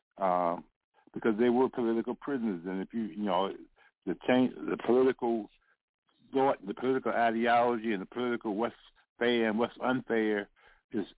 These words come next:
is, is all tied up in, in the, into your beliefs of what is correct and what is incorrect, and, and who has sovereignty in the, on this planet, who has rights and who doesn't have rights.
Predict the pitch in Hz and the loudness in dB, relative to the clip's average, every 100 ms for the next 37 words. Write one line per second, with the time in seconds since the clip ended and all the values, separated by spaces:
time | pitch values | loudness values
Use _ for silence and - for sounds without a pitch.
0 | _ 117 104 95 - - _ _ _ _ | _ -2 -2 -4 -12 -20 _ _ _ _
1 | _ - 107 120 113 113 - 120 117 113 | _ -6 0 4 4 2 0 0 2 0
2 | 113 - 117 110 - 117 117 110 - 117 | -2 -2 -4 -4 -4 -2 -2 -4 -4 -4
3 | 110 113 107 - _ _ - 107 117 107 | -4 -2 -4 -8 _ _ -8 2 2 4
4 | 107 117 113 - 104 90 110 120 120 - | 2 0 -2 -4 -6 -2 0 0 -2 -8
5 | - 107 110 113 - 101 110 110 104 117 | -4 0 2 2 2 2 2 2 2 0
6 | 113 98 104 107 - 92 87 - - - | 0 2 2 0 -2 -8 -8 -14 -18 -20
7 | _ 98 98 98 90 120 117 113 - - | _ -2 0 0 0 2 4 4 0 2
8 | 113 113 117 110 113 113 110 107 107 104 | 2 4 0 -4 -4 -6 -6 -6 -4 -4
9 | 104 - _ - _ 104 107 110 - - | -4 -8 _ -20 _ -2 0 0 -2 0
10 | 120 113 113 - _ _ _ - _ 127 | 2 2 0 -4 _ _ _ -20 _ -2
11 | 117 117 98 101 113 127 - - 101 117 | 0 -2 -2 0 2 2 -2 -14 -8 -4
12 | 117 104 120 120 120 113 107 107 113 | -2 2 2 2 0 0 -2 -2 -4